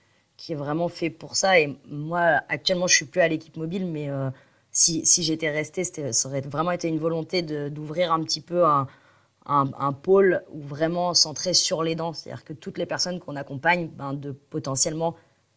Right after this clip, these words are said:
faire un accompagnement, mais à côté de l'aidant, pour, euh, justement travailler des choses seulement avec l'aidant et, et de le sortir aussi un petit peu de,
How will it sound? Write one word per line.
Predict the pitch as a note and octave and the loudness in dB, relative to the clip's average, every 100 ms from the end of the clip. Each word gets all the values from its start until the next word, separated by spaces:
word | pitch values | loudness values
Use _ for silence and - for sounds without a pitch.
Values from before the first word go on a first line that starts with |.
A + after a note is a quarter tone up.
| _ | _
faire | - C#3 | 4 4
un | D#3 | 4
accompagnement, | E3 E3 F3 E3 E3 F#3 | 2 -2 -2 -2 -2 -2
mais | F3 - - | -4 0 4
à | E3 | 4
côté | - F3 G3+ G3 - _ _ _ _ _ | 4 0 2 2 0 _ _ _ _ _
de | D#3 D#3 D3+ | -10 -4 -2
l'aidant, | D3+ D#3 E3 F#3 F#3 _ _ | 0 2 4 4 0 _ _
pour, | F3 D#3 | -8 -4
euh, | D#3 | -2
justement | C#3+ C#3+ E3+ F3+ | -2 -4 -2 -2
travailler | F#3 D#3+ D#3+ D#3 | 0 0 0 2
des | D3+ | 2
choses | - F#3 | 2 2
seulement | - - E3+ F3 F#3 | 2 4 4 4 4
avec | F3 D#3 D3+ | 4 4 -4
l'aidant | D#3 D3+ E3+ F3+ | -6 -2 0 0
et, | E3+ D3 - - - | 0 -4 -8 -16 -14
et | C3 | -10
de | C#3+ C#3+ | -8 -6
le | C#3 | -2
sortir | - E3+ - - F3 | 0 0 -2 -2 0
aussi | D#3+ - | 0 0
un | F3 | -2
petit | C#3 - | -6 -10
peu | C3+ E3+ | -8 -6
de, | D#3 D3+ C#3+ | -4 -4 -4